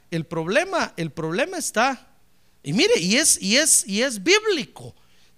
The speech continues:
Por ejemplo, dice Marcos dieciséis, diecisiete, dieciocho, que pondremos manos sobre los enfermos y sanarán. Porque algunos,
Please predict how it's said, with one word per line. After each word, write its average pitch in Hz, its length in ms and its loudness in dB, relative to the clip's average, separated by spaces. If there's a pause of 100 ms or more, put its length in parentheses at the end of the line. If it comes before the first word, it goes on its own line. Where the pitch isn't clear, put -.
(300)
Por 143 140 -6
ejemplo, 240 320 4
dice 247 580 4
Marcos 233 440 4
dieciséis, 196 420 2
diecisiete, 226 460 2
dieciocho, 226 520 4 (160)
que 185 120 6
pondremos 196 540 6
manos 240 340 8
sobre 180 260 8
los 170 160 4
enfermos 311 500 10
y 220 60 2
sanarán. 180 640 6 (1080)
Porque 143 240 -10
algunos, 262 680 -2